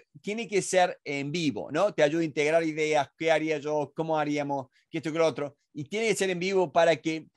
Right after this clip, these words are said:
ayude a la comunidad. Por eso tu pregunta es muy importante.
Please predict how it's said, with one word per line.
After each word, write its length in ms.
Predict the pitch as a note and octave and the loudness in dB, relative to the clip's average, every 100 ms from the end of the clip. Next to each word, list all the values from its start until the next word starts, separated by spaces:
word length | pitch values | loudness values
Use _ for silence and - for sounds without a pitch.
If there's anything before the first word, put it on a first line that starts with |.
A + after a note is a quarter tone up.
| _ | _
ayude 340 | D#3 E3 F#3+ | 2 2 6
a 40 | G3+ | 6
la 100 | E3 | 4
comunidad. 600 | D3+ D3 C#3+ D3 C3 A#2+ | 0 -6 -2 2 0 0
Por 140 | D#3+ | 2
eso 280 | G3+ G3 F3+ | 2 2 -6
tu 160 | - D3+ | -6 -2
pregunta 420 | E3 F3+ F#3+ E3 | 0 0 -2 -4
es 80 | C#3 | -4
muy 240 | E3 F3 | -4 -4
importante. 800 | D3 C3+ C3 - B2 G#2+ E2+ C#2+ | -4 -4 -4 -4 -8 -8 -16 -18